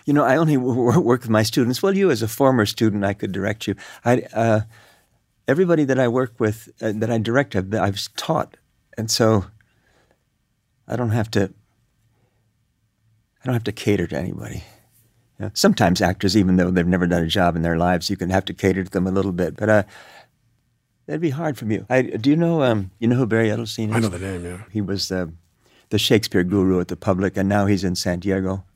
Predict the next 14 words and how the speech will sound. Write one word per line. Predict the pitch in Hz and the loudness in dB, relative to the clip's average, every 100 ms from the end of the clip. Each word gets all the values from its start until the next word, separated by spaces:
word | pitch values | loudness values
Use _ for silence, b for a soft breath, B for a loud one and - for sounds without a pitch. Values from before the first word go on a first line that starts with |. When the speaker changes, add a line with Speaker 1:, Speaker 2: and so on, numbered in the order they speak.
| 147 95 | -10 -4
Speaker 1:
uh, | 87 85 | -4 -2
Speaker 2:
Mm-hmm. | 123 | -2
Speaker 1:
artistic | 101 95 92 90 | -2 -2 -4 -6
director. | 82 98 - 98 b b b b b b b | -8 -8 -8 -14 b b b b b b b
And | 101 | -4
he | 110 131 123 - _ | 2 2 2 -2 _
was | 98 98 - | -6 -6 -8
coaching | - 165 - 101 | -4 -2 0 0
some | 92 95 92 | 0 -2 -2
very | - 123 110 | 0 2 4
well-known | 95 98 95 98 | 2 2 0 0
actors | 90 101 104 82 98 - - b b b b b b | 0 0 -2 -6 -6 -8 -14 b b b b b b
in | 101 | -4
his | 95 107 | 2 2